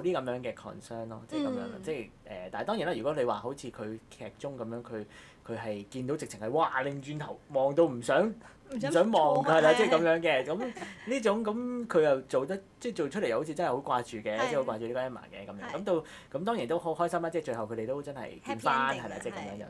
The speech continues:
Speaker 1: 又一齊返咁樣。
Speaker 2: 係。
Speaker 1: 咁啊，啊，記者亦都有一個 happy ending 啦，即係有個新嘅男朋友啊，
Speaker 2: 係啊，
Speaker 1: 即係咁樣嗰啲咁樣。
Speaker 2: 係啊，去，去搵其他。
Speaker 1: 嗯。
Speaker 2: 因為點，即係點解有個咁嘅問題，其實都可以即係俾大家反思一下。因為我，我，我相信啦，或者我嘅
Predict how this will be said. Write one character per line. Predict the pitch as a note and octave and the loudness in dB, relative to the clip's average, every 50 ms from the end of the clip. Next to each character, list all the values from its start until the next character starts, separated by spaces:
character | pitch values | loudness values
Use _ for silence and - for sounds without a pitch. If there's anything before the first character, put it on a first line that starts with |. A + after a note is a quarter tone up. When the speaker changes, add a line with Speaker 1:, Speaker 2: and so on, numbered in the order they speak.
| G#2+ G#2 G2 | -12 -12 -12
Speaker 1:
又 | G2+ | -12
一 | A2 | -12
齊 | - A#2 A#2 | -12 -16 -16
返 | - A#2+ A2 A2 A2 G#2+ | -14 -14 -14 -14 -14 -14
咁 | G#2 | -16
樣。 | - F#3+ - - - - - - - C4 | -16 -18 -20 -20 -20 -20 -20 -18 -12 -10
Speaker 2:
係。 | G3 F3 | -10 -8
Speaker 1:
咁 | D3 | -8
啊， | A#2+ A2+ G#2+ G#2+ - - - - - - - - - | -8 -8 -10 -10 -12 -16 -20 -20 -20 -20 -20 -20 -16
啊， | G#2+ G2+ F#2+ F#2+ F#2 F#2 F#2 F#2 F#2 G2 G2+ - _ - | -14 -12 -12 -12 -12 -14 -14 -16 -16 -16 -18 -18 _ -10
記 | - A2+ | -8 -8
者 | G#2+ - B2+ | -6 -4 -6
亦 | B2+ A#2 | -6 -6
都 | - C3+ | -8 -8
有 | B2+ A#2+ A2 | -6 -6 -6
一 | A#2+ | -6
個 | - B2 | -8 -10
happy | A#2 A#2+ - C3 A#2+ | -12 -8 -6 -6 -6
ending | A#2+ G2 E2+ | -6 -8 -12
啦， | G2+ A2 A2+ A#2 A#2 | -12 -10 -10 -10 -8
即 | B2 | -8
係 | A2+ | -8
有 | G2 | -8
個 | G2 G#2+ | -8 -8
新 | - - A#2+ A#2 | -8 -8 -8 -6
嘅 | A2+ G#2 | -8 -8
男 | - G2 | -8 -10
朋 | A2+ - F#3 | -16 -16 -14
友 | - A3 | -10 -6
啊， | |
Speaker 2:
係 | C4+ D4+ E4 F4 | -2 0 2 2
啊， | F4+ F#4 F#4+ G4 G4+ | 2 2 2 0 0
Speaker 1:
即 | G4 G4 | 0 -2
係 | G4 | -2
咁 | G4 F4+ | -2 -4
樣 | E4+ D#4 D#4 D#4 | -6 -6 -6 -6
嗰 | D#4 | -6
啲 | E4 E4+ E4+ F4 E4+ | -6 -6 -4 -6 -6
咁 | |
樣。 | D#4+ | -8
Speaker 2:
係 | D4+ D4+ C#4+ C#4+ D4 | -8 -6 -6 -8 -6
啊， | |
去， | |
去 | B3+ C#4+ C4+ C4+ C4+ C#4+ | -6 -8 -8 -8 -8 -8
搵 | B3 G#3+ A3 B3 D4+ | -8 -8 -8 -8 -10
其 | - C#4 G#3 | -10 -12 -10
他。 | - - - | -8 -8 -6
Speaker 1:
嗯。 | - | 0
Speaker 2:
因 | F#4+ C5 | 2 2
為 | D5+ A#4+ D#4+ - - - - | 4 2 0 -2 -8 -6 -2
點， | E4 A4 A#4 | -2 0 2
即 | - C5+ | 2 2
係 | A4+ | 2
點 | A4 G#4+ G#4+ | 4 2 2
解 | G#4+ G4 | 4 2
有 | E4 C#4 | 2 2
個 | C4+ | 0
咁 | B3+ B3+ C4+ | 0 0 0
嘅 | D4+ E4+ D#4+ | 0 0 0
問 | C4 A3 F#3 F3+ F#3+ | 0 -2 -4 -6 -8
題， | - - F#3 E3 | -8 -8 -8 -8
其 | - A3+ - | -6 -8 -4
實 | - - F#3+ | -4 -4 0
都 | - F#4 | 0 0
可 | G4+ - C4 A3+ B3 | 0 2 0 0 0
以 | C#4 C4+ B3 A#3 A3 G#3 G3+ | 0 -4 -6 -4 -6 -6 -4
即 | - C4+ | -2 -2
係 | A#3+ G3+ | -2 -2
俾 | G3 G3+ G3 G3+ | -2 -4 -6 -4
大 | A3 G3 F#3 | -4 -4 -2
家 | - G#3 G#3+ | -2 -2 -2
反 | G#3+ - - E3 A#2 F3+ G#3 | -2 -2 -4 -6 -4 -4 -6
思 | G3+ - - A3 | -6 -6 -6 -6
一 | G#3+ | -6
下。 | G#3 G3 A3 - E3 - - - | -8 -8 -10 -10 -10 -10 -8 -6
因 | A#3 C#4+ | -4 -2
為 | E4+ B3+ | -2 -2
我， | A3 G3+ G3+ G3+ G3+ G3 - | -2 -2 -2 -2 -2 -4 -6
我， | - F#3+ F#3 F3+ F#3 F#3 F#3+ | -4 -4 -2 -2 -2 -4 -4
我 | - F#3 G3+ | -4 -4 -6
相 | G3+ - C4 C4 C4+ | -4 -2 -4 -4 -4
信 | C4 C4 A3 G3+ | -4 -4 -4 -4
啦， | G#3 G#3+ G#3+ | -4 -4 -4
或 | G3+ F#3+ | -4 -6
者 | F#3 G3 | -6 -8
我 | G3+ G3+ F#3+ | -10 -8 -10
嘅 | F#3+ | -10